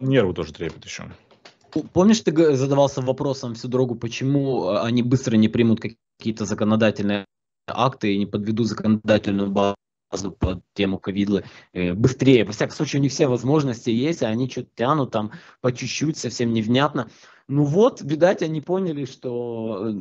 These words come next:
Speaker 2: э, что, ну, ну, что нар-, народ все-таки хочет, <laughs> чтобы было по закону, и как-то начинает шевелиться, притом аж с самого верху. То есть, э, э, э,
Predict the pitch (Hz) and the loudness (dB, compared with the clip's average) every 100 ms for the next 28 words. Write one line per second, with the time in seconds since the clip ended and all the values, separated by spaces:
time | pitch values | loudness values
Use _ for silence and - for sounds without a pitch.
0 | 95 98 123 - 151 156 - 156 147 165 | -8 -6 -6 2 4 4 2 -2 2 4
1 | 165 127 123 - 147 151 143 139 156 165 | 6 4 0 0 2 2 2 4 6 6
2 | 160 - - - 143 - 135 156 143 - | 4 0 -14 -6 -6 -6 -2 -2 -2 -4
3 | - 262 220 208 202 185 156 170 208 214 | 0 4 6 6 4 2 2 0 0 0
4 | 170 208 277 202 147 202 202 180 175 175 | -2 -6 -8 -4 0 2 0 -4 -2 0
5 | 185 160 170 190 151 160 175 180 180 185 | 0 -2 -2 -4 -6 -2 0 0 0 -2
6 | 185 170 165 175 139 107 101 147 147 - | 0 -2 -2 -2 -2 -6 -10 -8 -8 -10
7 | - - 117 131 135 127 123 131 | -20 -10 0 0 0 -2 -4 -4